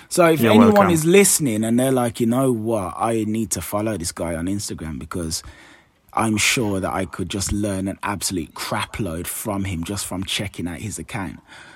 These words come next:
Speaker 1: how would they actually do that?
Speaker 2: So my I G handles is max underscore insa.
Speaker 1: Max underscore insta.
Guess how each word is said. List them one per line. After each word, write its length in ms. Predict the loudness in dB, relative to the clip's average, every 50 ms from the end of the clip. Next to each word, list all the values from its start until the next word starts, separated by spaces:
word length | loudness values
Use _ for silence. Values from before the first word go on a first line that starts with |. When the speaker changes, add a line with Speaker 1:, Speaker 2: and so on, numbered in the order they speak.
| -20 _ _ _ _ _ _ _
Speaker 1:
how 380 | -8 -6 -4 -2 0 0 0 0
would 200 | -2 -4 -6 -6
they 160 | -6 -4 -4
actually 340 | -6 -6 -8 -8 -8 -8 -6
do 220 | -6 -6 -6 -6
that? 160 | -8 -10 -16 -20 _ _ _ _ _ _ _ _ _ -10 -8 -8 -8 -8 -10 -8 -2
Speaker 2:
So 560 | 2 4 6 8 10 10 10 10 8 8 8
my 420 | 8 8 8 8 8 6 6 4 4 4
I 160 | 2 2 4 4
G 240 | 6 6 8 8
handles 640 | 6 6 4 4 6 6 6 6 6 6 6 4 4
is 500 | 2 2 2 2 2 2 2 2 0 0 0
max 520 | 0 2 4 4 4 4 2 4 4 4 2
underscore 800 | 4 4 6 6 6 6 4 2 2 2 4 6 6 4 2 0 2 4
insa. 500 | 6 6 6 6 4 2 2 -2 -4 -6 -14 _ _ _ _ _ _ _ _ _ _ _ _ _ _ _ _ _ _ _ _ _ _ _ _ _ _ _ _ _ _ _ _
Speaker 1:
Max 420 | -2 2 2 2 2 0 -2 -6 -4
underscore 540 | -2 -2 -2 -2 -2 -4 -2 -2 -2 -2 -4
insta. 440 | -4 -4 -4 -4 -6 -6 -10 -12 -16